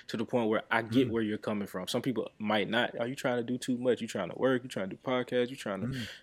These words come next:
Speaker 1: you know, have your business? You trying to
Speaker 2: Yep.
Speaker 1: train people, stay in shape, have a girlfriend, da, da, da." It's like, bro,
Speaker 2: Mm-hmm.
Speaker 1: inherently, we do a lot of stuff every day.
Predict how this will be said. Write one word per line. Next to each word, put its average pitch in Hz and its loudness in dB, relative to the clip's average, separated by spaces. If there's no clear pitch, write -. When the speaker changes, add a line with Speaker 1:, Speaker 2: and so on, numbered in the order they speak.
Speaker 1:
you 127 0
know, 104 0
have 104 -2
your 95 -6
business? 120 2
You 123 -2
trying - 0
to - 0
Speaker 2:
Yep. - -2
Speaker 1:
train 120 0
people, 117 -2
stay 113 4
in 107 2
shape, 120 2
have 101 0
a 95 -2
girlfriend, 117 -2
da, 110 -2
da, 120 2
da." - -2
It's 131 2
like, 120 0
bro, 120 0
Speaker 2:
Mm-hmm. 135 0
Speaker 1:
inherently, 131 2
we 143 -2
do 135 4
a 107 4
lot 123 6
of 120 -2
stuff - -2
every 135 0
day. 151 2